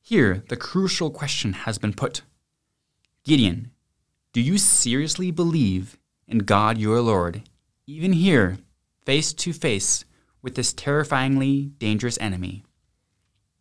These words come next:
Then, Gideon, send your massive army home. You don't need it.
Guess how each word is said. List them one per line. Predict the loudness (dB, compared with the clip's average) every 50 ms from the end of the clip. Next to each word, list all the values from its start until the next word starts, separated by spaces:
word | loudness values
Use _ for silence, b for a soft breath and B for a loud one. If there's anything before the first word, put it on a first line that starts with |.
| _ _ _ _
Then, | -4 -2 0 0 0 -2 -4 -8 _ _ _ -8
Gideon, | -6 -4 -2 0 0 -2 -2 -4 -8 -12 _ _ _ _ _ _ _ _
send | -6 -2 0 2
your | 4 4 4
massive | 6 6 4 4 2 0 0 2
army | 2 2 4 2
home. | 2 2 2 2 0 0 -4 -8 -12 _ _ _ _ _ _ _ _
You | -20 -14 -8
don't | -2 0 0 0 2
need | 2 0 0 0 -2
it. | -4 -6 -8 _